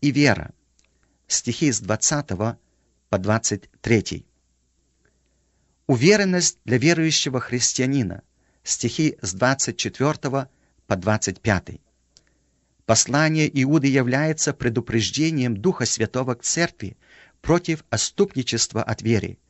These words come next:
Его место в каноне Нового Завета указывает, что оно особенно применимо к последнему времени,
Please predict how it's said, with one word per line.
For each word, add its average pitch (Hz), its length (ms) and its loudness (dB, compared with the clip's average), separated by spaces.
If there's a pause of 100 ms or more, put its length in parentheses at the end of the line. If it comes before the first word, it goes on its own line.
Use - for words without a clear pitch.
(360)
Его 113 260 2
место 139 440 2
в - 80 -12
каноне 135 360 2
Нового 131 400 2
Завета 107 540 -2 (360)
указывает, 143 680 0 (260)
что - 260 -2
оно 123 240 0
особенно 117 680 -2
применимо 123 680 0 (460)
к - 40 -20
последнему 127 680 2
времени, 131 520 -2